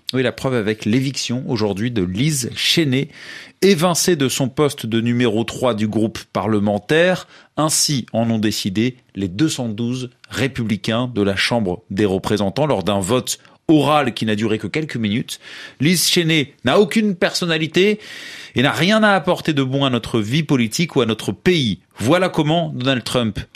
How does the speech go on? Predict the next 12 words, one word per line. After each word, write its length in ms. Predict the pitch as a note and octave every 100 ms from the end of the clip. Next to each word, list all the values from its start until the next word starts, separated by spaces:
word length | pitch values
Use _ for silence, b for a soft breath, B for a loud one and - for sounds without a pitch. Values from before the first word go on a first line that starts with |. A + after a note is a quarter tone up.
| -
a 100 | B2+
réagi, 560 | B2+ C3+ A#2+ C3+ F3 E3+ b b
car 240 | A2+ G2
Liz 240 | A#2+ E3+ -
Cheney 460 | C#3 A2+ B2 C#3 -
était 180 | C3+ D3
une 160 | D#3+ A#2+
voix 220 | A2 D3
critique 680 | D3 - D3+ G#3 G#3 - - b b
de 100 | -
l'ancien 400 | G#2+ G#2+ - G#2+
président 560 | F#2+ G2+ F#2 G2 G2